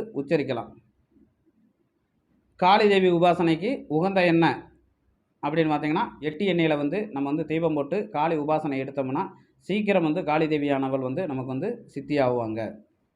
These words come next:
இந்த எட்டு எண்ணெய் வந்து ஏவல், பில்லி, சூனியம், செய்வன, தாண்டுகுணம் அனைத்தையுமே விரட்டுறதுக்கு உகந்த ஒரு எண்ணெயாக வந்து இது வந்து இருக்கும். இந்த எண்ணெய்கள்லாம்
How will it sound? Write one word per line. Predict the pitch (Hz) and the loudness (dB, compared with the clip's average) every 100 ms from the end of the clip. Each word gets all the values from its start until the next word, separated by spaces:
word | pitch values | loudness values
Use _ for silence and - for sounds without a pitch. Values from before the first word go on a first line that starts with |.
| _ | _
இந்த | - 151 | -4 2
எட்டு | 156 - 285 | 2 2 0
எண்ணெய் | 247 208 | 0 0
வந்து | 170 175 226 - - | 0 0 -2 -2 -2
ஏவல், | 147 160 170 170 170 | 2 4 4 2 0
பில்லி, | 165 180 170 180 - - _ _ | 0 2 2 2 -2 -14 _ _
சூனியம், | - 170 175 170 170 | -6 0 2 2 2
செய்வன, | 165 165 165 165 165 | 2 2 2 2 0
தாண்டுகுணம் | 160 160 170 160 160 170 - - _ _ _ | 2 0 2 2 2 2 -2 -16 _ _ _
அனைத்தையுமே | 120 156 202 - 202 190 196 240 - - | -2 -2 -2 -2 0 0 0 -2 -10 -4
விரட்டுறதுக்கு | 139 175 180 170 160 202 277 - | -2 0 -2 -2 -2 -4 -6 -10
உகந்த | - 135 190 196 233 269 - | -10 -4 -4 0 -2 -2 -4
ஒரு | 147 196 262 - _ _ _ - | -2 -2 -4 -10 _ _ _ -4
எண்ணெயாக | 143 175 175 160 156 | 0 2 4 4 2
வந்து | 147 190 302 - - | 0 -2 -4 -8 -6
இது | 143 | -2
வந்து | 139 165 254 - | 0 0 -2 -4
இருக்கும். | 135 127 120 110 - _ _ _ _ _ _ _ | -6 -6 -8 -10 -14 _ _ _ _ _ _ _
இந்த | 147 160 156 | -4 0 2
எண்ணெய்கள்லாம் | 151 208 262 226 208 202 220 240 | 2 2 2 2 2 2 2 0